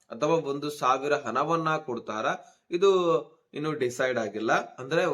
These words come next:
ಅದರ ಬದಲಾಗಿ ವಸ್ತುಗಳನ್ನ ಕೂಡ ಕೊಡ್ಬೋದು, ಆ, ಮತ್ತೆ ಅದರ ಬದಲಾಗಿ ಈಗ ಡಿ ಬಿ ಟಿ ಮುಖಾಂತರ ಒಂದು ಸಾವಿರ ಹಣವನ್ನು ಕೂಡ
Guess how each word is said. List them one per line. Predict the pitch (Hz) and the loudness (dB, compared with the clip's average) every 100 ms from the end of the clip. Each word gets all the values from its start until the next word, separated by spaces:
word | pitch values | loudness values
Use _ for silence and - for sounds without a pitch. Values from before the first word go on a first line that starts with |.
| - | 0
ಅದರ | 117 143 | -2 -2
ಬದಲಾಗಿ | 127 123 143 147 151 | -4 -4 -2 -2 -4
ವಸ್ತುಗಳನ್ನ | 123 123 - 143 151 151 | -6 -8 -6 0 0 0
ಕೂಡ | 151 151 151 | -4 -2 -2
ಕೊಡ್ಬೋದು, | 151 147 139 151 151 185 - - | 0 -4 -2 -4 -4 -4 -6 -2
ಆ, | 120 117 120 | 0 0 -2
ಮತ್ತೆ | 123 175 170 - _ - | -6 -6 -8 -10 _ -6
ಅದರ | 120 127 | -2 -2
ಬದಲಾಗಿ | 120 127 131 135 170 | -2 -2 -2 -2 -4
ಈಗ | 147 131 | -4 -4
ಡಿ | 117 | -4
ಬಿ | 113 120 | -4 -4
ಟಿ | 127 | -4
ಮುಖಾಂತರ | 120 117 117 117 | -8 -6 -6 -4
ಒಂದು | 143 123 117 | -4 -4 -6
ಸಾವಿರ | 117 113 117 123 | -4 -4 -2 -4
ಹಣವನ್ನು | 120 110 113 110 120 123 | -4 -6 -8 -8 -10 -8
ಕೂಡ | 165 | -4